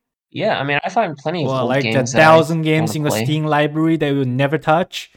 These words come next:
Speaker 2: Oh, yeah,
Speaker 1: I'll
Speaker 2: yeah,
Speaker 1: t-, I'll
Speaker 2: yeah,
Speaker 1: touch
Speaker 2: you
Speaker 1: them
Speaker 2: touch,
Speaker 1: eventually,
Speaker 2: you touch
Speaker 1: you
Speaker 2: them
Speaker 1: know, when I get the
Speaker 2: eventually,
Speaker 1: time.
Speaker 2: where you only have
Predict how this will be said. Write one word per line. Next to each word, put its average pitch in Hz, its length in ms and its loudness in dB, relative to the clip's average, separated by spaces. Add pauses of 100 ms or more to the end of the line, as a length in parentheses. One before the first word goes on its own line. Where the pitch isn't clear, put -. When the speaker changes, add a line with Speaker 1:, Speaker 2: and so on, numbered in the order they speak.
(380)
Speaker 2:
Oh, 196 140 -2
yeah, 247 260 0
Speaker 1:
I'll 254 80 -4
Speaker 2:
yeah, 269 60 -10
Speaker 1:
t-, 285 80 -2
I'll 226 120 4
Speaker 2:
yeah, 247 120 -2
Speaker 1:
touch 220 100 2
Speaker 2:
you 220 80 0
Speaker 1:
them 185 120 -6
Speaker 2:
touch, 180 100 0
Speaker 1:
eventually, 143 440 -4
Speaker 2:
you 113 60 -10
touch 208 140 -10
Speaker 1:
you - 60 -20
Speaker 2:
them 117 120 -2
Speaker 1:
know, 120 120 2
when 120 100 0
I 123 80 2
get 113 120 -2
the 135 60 0
Speaker 2:
eventually, 135 240 -2
Speaker 1:
time. 120 80 -4
Speaker 2:
where 135 140 -2
you 156 140 0
only 180 160 0
have 180 200 0